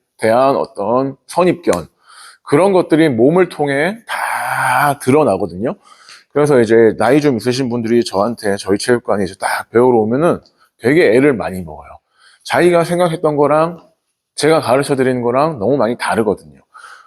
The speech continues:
특히 다른 데서 이제 기본기를 배우시고 오신 분들도 그런 거를 너무 느껴요. 그래서 제가, 어, 저는 이렇게 하니까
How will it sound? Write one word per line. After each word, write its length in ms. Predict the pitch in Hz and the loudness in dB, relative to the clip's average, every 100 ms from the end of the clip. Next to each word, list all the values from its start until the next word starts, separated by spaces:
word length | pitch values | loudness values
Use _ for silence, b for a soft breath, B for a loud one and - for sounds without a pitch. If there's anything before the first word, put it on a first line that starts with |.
| B B B B B _ - | B B B B B _ -2
특히 500 | 190 - 180 175 - | -2 2 0 0 -2
다른 320 | 175 208 208 | 2 2 2
데서 360 | 175 160 147 107 | 2 2 0 0
이제 180 | 104 | -2
기본기를 640 | 107 120 147 147 151 151 151 | -4 -4 -2 0 2 2 0
배우시고 580 | - 160 214 156 147 117 | 2 2 4 2 2 2
오신 280 | 113 147 123 | 0 -4 -4
분들도 800 | 123 117 120 160 107 78 69 _ _ _ _ _ _ - | -4 -4 0 0 0 -4 -16 _ _ _ _ _ _ -2
그런 240 | 147 165 | 0 2
거를 220 | 131 131 | 0 0
너무 280 | 90 113 107 | 0 0 -2
느껴요. 420 | 90 - 78 - - _ _ _ _ - | -6 -10 -12 -14 -20 _ _ _ _ -2
그래서 180 | 160 160 | 2 2
제가, 420 | 131 120 143 143 B B B | 2 2 2 -2 B B B
어, 280 | 131 131 - B B B | 2 2 0 B B B
저는 400 | - 151 185 175 | -2 2 2 2
이렇게 340 | 143 160 156 151 | 2 0 0 -2
하니까 640 | 147 131 139 139 135 | -2 -2 0 0 -2